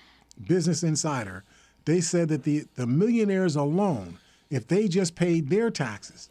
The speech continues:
just the millionaires, that would put thirty-four billion dollars back into the federal budget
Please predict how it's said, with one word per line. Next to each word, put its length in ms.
just 360
the 80
millionaires, 760
that 160
would 200
put 260
thirty-four 640
billion 460
dollars 420
back 320
into 180
the 100
federal 360
budget 360